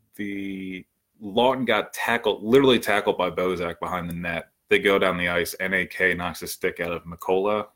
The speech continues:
I think is his name. It's his fifth N H L game, out of his hand, and that's called a slash. It was just, again,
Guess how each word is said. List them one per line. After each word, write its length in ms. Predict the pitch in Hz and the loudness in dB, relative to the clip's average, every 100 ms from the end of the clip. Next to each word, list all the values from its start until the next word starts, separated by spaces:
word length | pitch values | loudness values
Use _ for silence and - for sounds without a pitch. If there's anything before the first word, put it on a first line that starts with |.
| _ | _
I 80 | 92 | -14
think 160 | 98 95 | -10 -8
is 80 | 92 | -8
his 100 | 92 | -8
name. 300 | 98 92 90 | -6 -8 -10
It's 140 | - | -10
his 120 | 95 | -10
fifth 220 | - 87 73 | -8 -10 -10
N 80 | |
H 140 | 80 - | -16 -18
L 80 | - | -16
game, 180 | 78 _ - - | -16 _ -20 -6
out 80 | 107 | -2
of 60 | 92 | 0
his 120 | 85 | 2
hand, 440 | 110 95 82 80 - _ _ _ _ - | 2 2 2 -2 -12 _ _ _ _ -2
and 100 | 107 | 0
that's 140 | 101 | 0
called 220 | - 85 | 0 0
a 20 | |
slash. 440 | 76 87 67 67 76 | 0 -2 -2 -6 0
It 80 | 120 | 2
was 140 | 120 | 2
just, 380 | 147 139 - - _ _ _ _ _ 107 | 2 2 0 -8 _ _ _ _ _ -2
again, 420 | 104 117 104 | 2 4 2